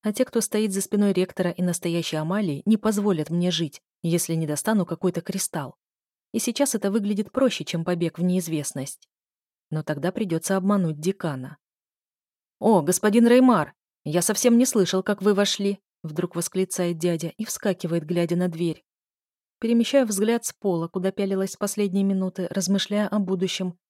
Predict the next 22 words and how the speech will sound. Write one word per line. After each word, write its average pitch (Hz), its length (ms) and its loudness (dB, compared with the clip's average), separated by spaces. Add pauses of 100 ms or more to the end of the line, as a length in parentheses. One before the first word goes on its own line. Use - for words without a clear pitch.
(140)
и 233 100 2
застываю, 208 680 -2
увидев 196 340 -2
в 170 60 -8
дверях 196 340 0
мужчину, 202 420 0
который, 254 400 0
кажется, 226 580 -4
станет 190 460 -4
моим 196 300 0
мужем. 156 540 -4 (1040)
«Я 190 220 2
вас 240 200 0
оставлю», 160 540 -2 (100)
довольно 160 400 0
выдаёт 165 380 -2
ректор 170 420 -8
и 208 80 -6
тут 214 200 -2
же 214 80 0
спешит 202 360 -4
ретироваться. 175 800 -6